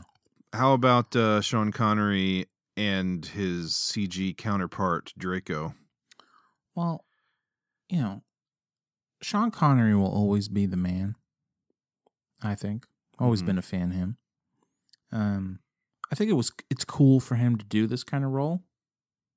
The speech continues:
Speaker 2: You know, it feels like this movie was probably a big deal at the time
Speaker 1: Mm-hmm.
Speaker 2: because of the effects. 'Cause I think overall,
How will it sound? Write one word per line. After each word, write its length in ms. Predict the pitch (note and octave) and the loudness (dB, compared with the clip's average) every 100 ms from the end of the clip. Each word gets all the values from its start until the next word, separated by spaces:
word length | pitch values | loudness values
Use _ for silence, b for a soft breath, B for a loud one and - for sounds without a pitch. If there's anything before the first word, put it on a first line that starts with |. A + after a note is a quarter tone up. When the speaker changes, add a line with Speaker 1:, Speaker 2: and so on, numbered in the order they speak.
| _ _ - | _ _ -4
Speaker 2:
You 120 | C3+ | -2
know, 100 | C3 | -2
it 100 | - B2 | -4 -4
feels 240 | D#3+ E3 | -2 0
like 160 | D#3 - | -2 -2
this 220 | C3 - | -4 -2
movie 280 | C3+ C3 A#2+ | 0 0 2
was 140 | G#2+ F#2+ | -2 -4
probably 720 | - F2 G2+ G2+ G2+ G2 F#2 _ _ _ _ _ _ _ _ | -6 -4 -4 -4 -4 -4 -8 _ _ _ _ _ _ _ _
a 120 | - G#2+ | -12 -6
big 320 | G#2 F#2+ - | -4 -4 -2
deal 480 | G2 G2+ D#2 F#2+ - - | 0 0 0 -2 -8 -12
at 140 | - G2+ | -8 -6
the 80 | - | -4
time 460 | G2+ F#2 G2+ C3 _ _ _ _ _ _ _ | -2 0 2 0 _ _ _ _ _ _ _
Speaker 1:
Mm-hmm. 200 | - G2 | -6 -4
Speaker 2:
because 280 | F2+ G2+ G#2 | -2 0 0
of 100 | G2+ | 0
the 100 | G2+ | -2
effects. 480 | F#2 - G#2 - - | -2 0 -2 -2 -8
'Cause 180 | - G#2+ | -8 -4
I 140 | C3+ A3+ | -2 -2
think 480 | - F3+ D#3 - _ _ b b b b b b _ - | -2 -2 -2 -6 _ _ b b b b b b _ 0
overall, 760 | C#3+ G3 F#3 C#3 A2 F#2 F2+ | 2 2 2 2 2 2 -2